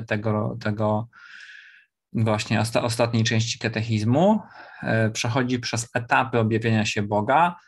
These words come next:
Ym, no i właśnie dzisiaj dotkniemy etapu Starego Testamentu, pierwszej części, bo, e, za tydzień dokończymy,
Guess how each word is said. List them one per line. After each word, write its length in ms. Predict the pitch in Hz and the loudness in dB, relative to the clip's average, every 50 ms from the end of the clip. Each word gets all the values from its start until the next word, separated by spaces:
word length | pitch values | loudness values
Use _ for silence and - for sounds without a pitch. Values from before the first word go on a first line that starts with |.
| - _ _ _ _ _ _ _ - - | -20 _ _ _ _ _ _ _ -12 -8
Ym, 920 | - - 110 107 104 104 104 101 101 101 104 101 98 98 101 104 104 - - | -4 -2 0 0 2 2 2 0 0 0 0 0 0 0 0 -2 -2 -2 -2
no 120 | 117 117 | 0 0
i 60 | 120 | 2
właśnie 540 | 117 117 110 110 - - 113 107 104 104 104 104 104 | 2 2 2 0 0 -2 0 0 2 2 0 0 -2
dzisiaj 420 | 107 113 113 113 - 123 120 120 | -2 -2 -2 -2 0 2 2 2
dotkniemy 560 | 113 113 113 - - - 110 110 110 110 107 | 2 0 -2 -4 -2 0 0 2 2 2 2
etapu 420 | - 110 110 - 104 - - - - | 0 -4 -4 -4 -4 -6 -6 -12 -14
Starego 360 | - - - 120 123 113 120 | -8 -4 -2 0 0 0 0
Testamentu, 840 | 117 - 113 - - 110 104 101 98 101 113 165 208 277 302 - - _ _ _ _ _ _ _ _ _ _ _ - - - - | -2 -2 -6 -4 -2 0 0 0 0 0 2 2 2 2 2 -2 -10 _ _ _ _ _ _ _ _ _ _ _ -16 -14 -10 -4
pierwszej 440 | - 110 107 104 - - 117 110 113 | -2 0 0 0 0 0 0 0 2
części, 480 | 117 143 135 127 120 120 - - 110 | 2 2 2 2 0 -2 -2 -2 -4
bo, 500 | 101 110 107 107 101 101 104 - - - - - 117 107 | -2 0 0 0 0 0 -2 -4 -8 -10 -6 -2 0 0
e, 40 | 104 | 0
za 140 | - 110 | 0 -2
tydzień 360 | 110 139 127 123 120 113 110 107 | -2 -2 0 0 2 2 2 2
dokończymy, 760 | 110 113 113 117 110 113 - 101 95 95 117 147 160 - - | 0 0 0 0 0 0 0 -2 0 0 2 2 2 0 -2